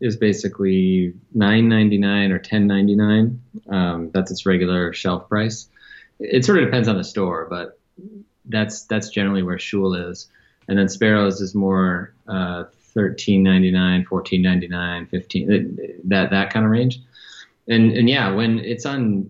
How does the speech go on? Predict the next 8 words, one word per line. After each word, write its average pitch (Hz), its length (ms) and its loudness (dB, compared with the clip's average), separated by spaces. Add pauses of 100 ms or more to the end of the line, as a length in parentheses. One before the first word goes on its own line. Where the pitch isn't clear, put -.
um, 92 600 -6
T 110 160 -4
P 101 180 0
R, 95 640 0
t-, - 100 -16
temporary 95 360 -4
price 110 260 -2
reduction, 92 760 -2